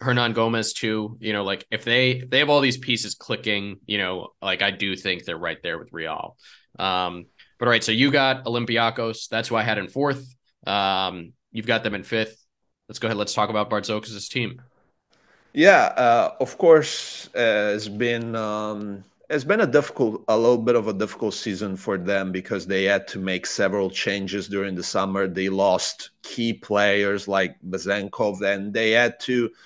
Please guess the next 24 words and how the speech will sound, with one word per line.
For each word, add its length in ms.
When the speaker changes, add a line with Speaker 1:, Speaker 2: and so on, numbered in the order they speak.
Speaker 2:
in 160
a 60
way, 240
change 640
a 60
little 240
bit 320
their 140
style 500
of 200
play, 560
uh, 180
because, 720
uh, 260
with, 420
uh, 460
with 280
Vezenkov, 720
of 160
course, 260
they 160
were, 500
uh, 120
uh, 420